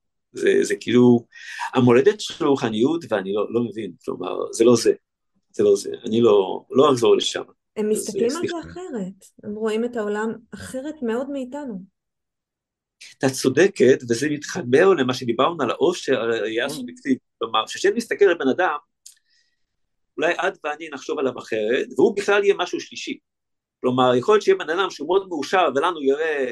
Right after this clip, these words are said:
Speaker 1: לא כל כך, והפוך, אנחנו, "וואו, איזה קרר יש לו, ותראו", וזה, והוא בכלל בפנים מחפש את עצמו ולא יודע למה הוא חי.
Speaker 2: כן.
Speaker 1: אז גם בהודו,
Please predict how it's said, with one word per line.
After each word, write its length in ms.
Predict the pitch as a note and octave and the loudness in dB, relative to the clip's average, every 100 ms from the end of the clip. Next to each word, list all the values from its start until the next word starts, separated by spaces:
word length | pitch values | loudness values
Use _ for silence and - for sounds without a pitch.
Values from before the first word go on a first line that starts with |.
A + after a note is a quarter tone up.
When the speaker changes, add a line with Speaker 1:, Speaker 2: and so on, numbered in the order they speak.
| G#2+ | -6
Speaker 1:
לא 160 | - - | -8 -8
כל 140 | F#4 - | -10 -10
כך, 200 | - - - | -10 -8 -8
והפוך, 440 | G#3 D#4+ E4+ - | -6 -2 -2 -4
אנחנו, 240 | D3+ A#2 | -10 -2
"וואו, 560 | A2+ D3+ G3 E3 C#3 B2 | 4 6 8 8 8 8
איזה 240 | C3+ C#3 | 6 4
קרר 360 | - C3+ D#3 B3 A3 D#3+ | -4 0 2 2 -2 -12
יש 160 | C#3 - | -14 -8
לו, 140 | B2+ A#2 | -8 -8
ותראו", 420 | A#2 - C3 A3 - | -12 -6 2 2 2
וזה, 280 | F3 B3 B3+ | 0 -2 -2
והוא 180 | B3 B3 | -6 -14
בכלל 300 | A#3 C4 C4 B3+ | -6 -2 -2 -4
בפנים 480 | - - A#3+ B3 A3 _ _ | -18 -10 -6 -6 -6 _ _
מחפש 420 | - E3 - G3+ | -8 -6 0 0
את 60 | G#3 | 2
עצמו 260 | F#3 - F#3 | -2 2 2
ולא 200 | D3 E3 | 4 2
יודע 160 | D#3+ | 2
למה 200 | D3+ D#3 | 0 0
הוא 160 | C#3 - | -2 -2
חי. 280 | C#3 F#2+ - _ _ _ - - | -4 -4 -10 _ _ _ -20 -16
Speaker 2:
כן. 220 | G#3 G3 F#3+ - | -10 -8 -8 0
Speaker 1:
אז 240 | B2 C3 - _ _ G3 | 2 2 0 _ _ -4
גם 100 | C4 B3+ | -4 -4
בהודו, 760 | - G3+ B3+ F#3 C#3 D3 F#3+ | -2 0 -2 -4 -6 -6 -8